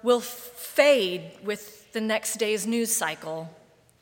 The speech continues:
Only in hindsight can we know for sure. Joseph, Jo-, Jo-, Jonah finds no hope of peace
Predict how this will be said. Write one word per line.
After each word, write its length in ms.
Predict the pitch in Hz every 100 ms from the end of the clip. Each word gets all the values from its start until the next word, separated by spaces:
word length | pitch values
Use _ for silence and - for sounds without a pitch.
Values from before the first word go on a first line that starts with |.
| _ _ _ -
Only 340 | 254 254 226
in 80 | 214
hindsight 720 | 233 262 247 233 226 165 170
can 160 | - 196
we 120 | 190
know 180 | 185 170
for 160 | -
sure. 560 | 185 - 254 175 170 180 - - _ _ _ _ _ _ _ _ _ _ _
Joseph, 840 | - 247 240 - 208 196 - - - -
Jo-, 200 | 180 190 -
Jo-, 160 | - 175 - -
Jonah 560 | 185 226 240 175 180 214 - - - _ -
finds 420 | 214 202 214 185
no 380 | 226 240 240 233
hope 460 | - 208 180 - - - _ -
of 220 | 196 -
peace 500 | - 233 175 - -